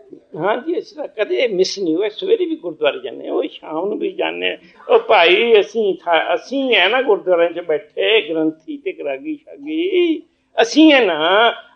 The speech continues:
ਸਾਡੇ ਅੰਦਰ ਅੱਗ ਲੱਗੀ ਆ, ਅਸੀਂ ਉੱਥੇ ਵੀ ਜਾ ਲਾਈ, ਗੁਰ-, ਗੁਰਦੁਆਰਿਆਂ 'ਚ ਵੀ ਜਾ ਲਾਈ। ਤੇ ਉੱਥੇ ਫਿਰ ਜਿੱਥੇ ਅੱਗ ਲੱਗੀ ਹੋਵੇ, ਉੱਥੇ ਜੇ ਤੁਸੀਂ ਵੀ ਜਾਓਗੇ, ਤੁਹਾਨੂੰ ਵੀ ਸੇਕ ਲੱਗੇਗਾ। "ਹਰ ਕੇ ਜਨ ਸੰਤੋ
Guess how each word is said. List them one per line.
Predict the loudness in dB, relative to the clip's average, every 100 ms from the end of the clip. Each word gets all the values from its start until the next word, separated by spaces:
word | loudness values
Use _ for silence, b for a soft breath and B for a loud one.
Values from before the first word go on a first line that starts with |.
| -2
ਸਾਡੇ | 2 2 4 4
ਅੰਦਰ | 6 6 6
ਅੱਗ | 4
ਲੱਗੀ | 2 0 -4 2 6
ਆ, | 6
ਅਸੀਂ | 6 2
ਉੱਥੇ | 2 -6
ਵੀ | -8
ਜਾ | 0 2 2
ਲਾਈ, | 0 -8
ਗੁਰ-, | -8 -8 -8 -12 -20 -20 _ _ _ 4
ਗੁਰਦੁਆਰਿਆਂ | 4 8 6 6
'ਚ | 2
ਵੀ | -6
ਜਾ | -4 0 0
ਲਾਈ। | -4 -12 _ _ _ _ _ _ _ _ _ _ _ _ _ _ _ _ _ _ _ _ _ _ _ _
ਤੇ | 4 6
ਉੱਥੇ | 6 4 -6
ਫਿਰ | -18 -18
ਜਿੱਥੇ | -18 -8 -6
ਅੱਗ | -4 -6
ਲੱਗੀ | -10 -8 -6 -4
ਹੋਵੇ, | -4 -4 -10 -16 _ 0
ਉੱਥੇ | 2 4
ਜੇ | 2 2
ਤੁਸੀਂ | 0 -2
ਵੀ | 2
ਜਾਓਗੇ, | 4 4 2
ਤੁਹਾਨੂੰ | 0 -4 -4
ਵੀ |
ਸੇਕ | 0 2
ਲੱਗੇਗਾ। | 4 2 0 -2 -6 _ _ _ _ _ _ _ _ _ _ _ _ _ _ _ _ -2
"ਹਰ | -2
ਕੇ | 2 2
ਜਨ | 4 4 4
ਸੰਤੋ | -2 -6 -6 -6 -4 -2 0 0 -2 -4